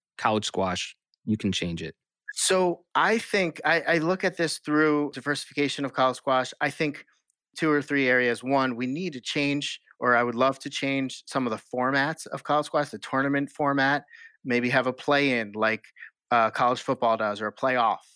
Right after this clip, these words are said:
Speaker 2: You know, maybe that's a better way to describe that. Or regional playoffs like college baseball does, a March Madness type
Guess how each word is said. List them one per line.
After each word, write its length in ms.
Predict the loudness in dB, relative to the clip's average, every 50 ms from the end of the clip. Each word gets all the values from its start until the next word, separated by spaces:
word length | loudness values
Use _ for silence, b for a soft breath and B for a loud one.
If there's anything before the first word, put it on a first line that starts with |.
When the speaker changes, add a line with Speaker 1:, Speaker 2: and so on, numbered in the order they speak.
| _ _ _ -16
Speaker 2:
You 100 | -14 -12
know, 80 | -10 -10
maybe 160 | -10 -8 -6
that's 220 | -6 -6 -6 -6 -10
a 80 | -12
better 280 | -10 _ -6 -6 -4 -4
way 100 | -4 -4
to 140 | -6 -6 -10
describe 420 | -10 -12 -8 -2 0 0 0 0
that. 240 | 0 0 -2 -2 -4 B B B B B B B B _ _ _
Or 280 | 2 4 4 4 4 4
regional 640 | 4 2 2 2 2 2 2 2 2 0 -2 -4 _ _ _ _ _ -2
playoffs 500 | 0 2 2 2 2 2 0 -2 -4 -6 -4
like 140 | -4 -4 -2
college 300 | 0 2 2 2 2 2
baseball 400 | 0 0 0 0 0 0 0 -2
does, 400 | -4 -8 -12 -12 -14 -16 -16 -18 b b b b b _ _ -4
a 60 | 0
March 280 | 2 2 2 2 2 0
Madness 420 | 0 2 2 2 2 0 -4 -4 -4
type 360 | 0 0 0 0 0 -4